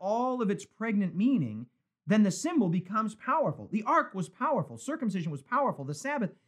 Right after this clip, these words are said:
is powerful. The temple was powerful. Kneeling is powerful. Singing is powerful.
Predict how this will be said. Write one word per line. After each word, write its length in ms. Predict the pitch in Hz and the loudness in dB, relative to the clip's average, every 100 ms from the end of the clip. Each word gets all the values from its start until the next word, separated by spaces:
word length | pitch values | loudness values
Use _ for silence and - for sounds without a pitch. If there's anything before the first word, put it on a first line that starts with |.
| - | -8
is 120 | 151 | -8
powerful. 480 | - 247 277 170 139 | 0 2 4 2 -2
The 80 | 135 | -6
temple 380 | 185 277 226 160 | -2 -4 -2 -2
was 120 | 147 | -4
powerful. 540 | - 247 240 156 117 - _ | -2 -2 0 -2 -8 -14 _
Kneeling 440 | 143 180 311 277 180 | 4 6 6 4 0
is 120 | 151 | -4
powerful. 520 | - 254 247 165 135 | -2 0 0 0 -6
Singing 400 | - 262 302 208 | -6 -2 2 2
is 100 | 151 | 2
powerful. 580 | - 247 277 175 123 - | -2 -2 0 0 -4 -14